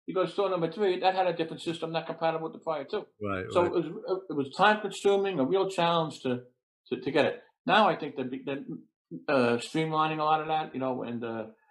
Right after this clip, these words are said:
Speaker 1: uh, they're getting it a lot quicker. On one compact disc, you can get the whole block, you know, so.
Speaker 2: Right, right.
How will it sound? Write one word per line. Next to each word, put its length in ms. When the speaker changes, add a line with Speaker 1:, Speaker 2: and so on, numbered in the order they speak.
Speaker 1:
uh, 200
they're 100
getting 240
it 60
a 40
lot 220
quicker. 720
On 280
one 200
compact 460
disc, 160
you 60
can 100
get 100
the 80
whole 160
block, 340
you 60
know, 220
so. 140
Speaker 2:
Right, 240
right. 280